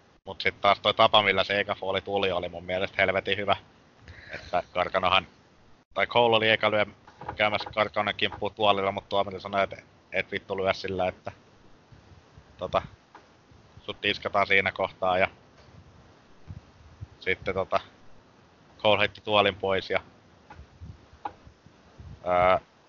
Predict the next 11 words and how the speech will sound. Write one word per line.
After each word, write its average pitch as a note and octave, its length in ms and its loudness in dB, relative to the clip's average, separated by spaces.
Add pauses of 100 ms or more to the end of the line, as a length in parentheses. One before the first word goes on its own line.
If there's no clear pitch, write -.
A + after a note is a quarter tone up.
(200)
mut G2 120 -16
sit F#2 160 -8
Gargano G2 420 2
nappasi F#2 400 0
sen F#2 180 0
ja F#2 100 4 (1300)
kävi G2 200 2
pahoinpitelemään F#2+ 800 0
Colea F#2 380 -2
tuolilla F2+ 520 -2
ja G2 100 2